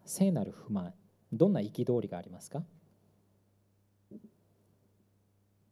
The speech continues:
どんなところで神の栄光が削られていますか？そして、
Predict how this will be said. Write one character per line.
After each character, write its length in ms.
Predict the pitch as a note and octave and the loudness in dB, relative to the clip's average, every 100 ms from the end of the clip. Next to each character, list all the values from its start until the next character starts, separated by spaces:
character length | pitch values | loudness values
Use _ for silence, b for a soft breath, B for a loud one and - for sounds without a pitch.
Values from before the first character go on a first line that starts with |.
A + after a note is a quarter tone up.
| _ _ _ _ _ _ _ _ _ _ - | _ _ _ _ _ _ _ _ _ _ 2
ど 180 | D3 A#3+ | 8 8
ん 60 | C#4 | 8
な 100 | E3+ | 6
と 140 | B2+ | 6
こ 160 | - C#3 | 6 6
ろ 120 | B2+ | 8
で 280 | A#2+ F3+ - | 6 2 -2
神 260 | - A3+ | 2 6
の 140 | D3+ - | 6 4
栄 180 | C3+ C3+ | 6 6
光 260 | C3+ B2+ A#2+ | 8 6 6
が 220 | C#3 F3+ - | 4 2 0
削 260 | C3 A#2 | 2 4
ら 100 | C3+ | 4
れ 100 | B2+ | 4
て 100 | G2 | 0
い 60 | F2 | -4
ま 120 | E2+ | -8
す 100 | - | -8
か？ 140 | A#2+ - - _ _ _ _ _ _ _ _ _ _ _ _ _ _ _ _ - | -6 -6 -10 _ _ _ _ _ _ _ _ _ _ _ _ _ _ _ _ -2
そ 120 | C#3+ | 0
し 60 | |
て、 220 | - B2+ | 2 2